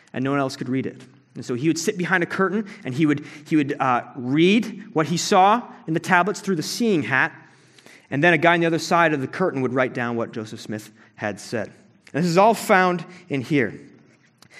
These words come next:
Now, they will say, "Look, we believe in the Bible,"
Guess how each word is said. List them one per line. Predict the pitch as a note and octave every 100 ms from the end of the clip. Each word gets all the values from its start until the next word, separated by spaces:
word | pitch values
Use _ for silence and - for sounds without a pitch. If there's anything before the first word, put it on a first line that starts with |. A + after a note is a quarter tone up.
| -
Now, | E3 F3+
they | E3+ G3
will | G3
say, | - G#3+ G3 F#3 - - - _
"Look, | G3 G#3
we | F3+
believe | G3+ A3+
in | G#3
the | F3+
Bible," | F3+ F#3 D3+